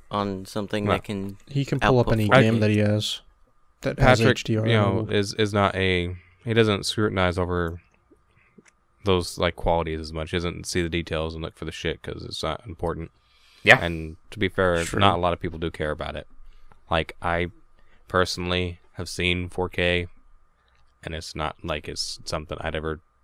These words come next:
Speaker 2: desire to change to that badly.
Speaker 3: It's, it's really not something that consumers should be concerned over, in my opinion, but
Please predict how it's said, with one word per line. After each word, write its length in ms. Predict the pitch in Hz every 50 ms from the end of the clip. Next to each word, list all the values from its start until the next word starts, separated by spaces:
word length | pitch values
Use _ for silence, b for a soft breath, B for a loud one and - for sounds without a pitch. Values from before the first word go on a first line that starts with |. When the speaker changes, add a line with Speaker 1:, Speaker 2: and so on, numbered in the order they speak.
| _ _ -
Speaker 2:
desire 460 | - 87 85 80 82 78 78 78 80 80
to 60 | 76
change 400 | - - - 80 78 82 - -
to 100 | - 82
that 260 | 80 80 85 - - -
badly. 460 | - 78 76 73 73 80 82 87 90 - _ _ _ _ _ _ _ _ _ _ - - - - - _ - - - - - - - -
Speaker 3:
It's, 360 | 175 165 - - - - - - -
it's 200 | 202 202 - 180
really 300 | 185 208 220 214 202 180
not 220 | 147 143 147 147 -
something 380 | - - 147 135 127 139 131 127
that 140 | 127 127 -
consumers 640 | - 123 - - - 135 127 123 123 123 110 107 120 120
should 360 | - - - - 135 127 -
be 240 | 120 113 107 104 101 - - - - - - - - - - -
concerned 560 | - - 123 120 - - - 110 110 110 110
over, 260 | 113 107 107 117 113 110
in 60 | 110
my 140 | 110 113 110
opinion, 560 | 107 107 - 120 113 113 113 113 113 113 107 - -
but 200 | 117 110 110